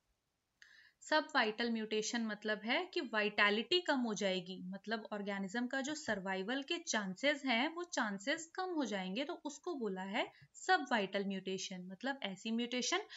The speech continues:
जो ऑर्गेनिज्म के सर्वाइवल के चांसेस को रिड्यूस करती है। सुपर वाइटल म्यूटेशन कौन सी होती है? सुपर वाइटल, वाइटैलिटी को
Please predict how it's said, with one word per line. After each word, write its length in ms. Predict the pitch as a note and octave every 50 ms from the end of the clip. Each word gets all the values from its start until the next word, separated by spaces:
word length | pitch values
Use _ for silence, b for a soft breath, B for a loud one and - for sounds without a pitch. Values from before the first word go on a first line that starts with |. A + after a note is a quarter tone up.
| B B B B -
जो 80 | D#4+ E4
ऑर्गेनिज्म 520 | D4+ A#3+ G#3+ G#3 F#3+ F#3+ F#3+ F3+ G#3+ A3+ A#3
के 120 | D#4+ F4
सर्वाइवल 580 | - - A#3 G#3+ G3+ G3+ F#3+ F#3+ F#3+ C4+ D#4+ D#4+
के 80 | - F4+
चांसेस 540 | F4 - C#4+ A3 G3 G3 - - D4 C#4+ -
को 120 | - E4+
रिड्यूस 480 | D#4 C#4+ A#3+ G3+ G3 G3+ G3 F#3+ G3 - -
करती 340 | F#3+ F3+ F3 - F#3+ F3+
है। 160 | F#3 F#3 F3 F3 B B B B B B B
सुपर 400 | - - B3+ B3 - E4 F#4+ F#4+
वाइटल 340 | F#4 F4+ F4 E4+ F4 F4+ F4
म्यूटेशन 480 | F4+ F4+ E4+ F4 E4+ D#4 - F4 F4
कौन 220 | F4 F4 E4+ E4 D#4
सी 140 | D#4+ E4+
होती 280 | E4+ E4 D4+ - C#4+ C#4+
है? 180 | D4 E4 F#4+ - - _ _ _ _ _ -
सुपर 420 | - - C#4+ - - - E4+ D#4+
वाइटल, 440 | D4 B3+ G#3 G3+ G3+ G3+ F#3 F#3 F3+ F3+
वाइटैलिटी 520 | G3 G3+ G#3+ G#3 A#3+ G#3+ G#3 G#3 G#3+ C4 B3+
को 120 | - D#4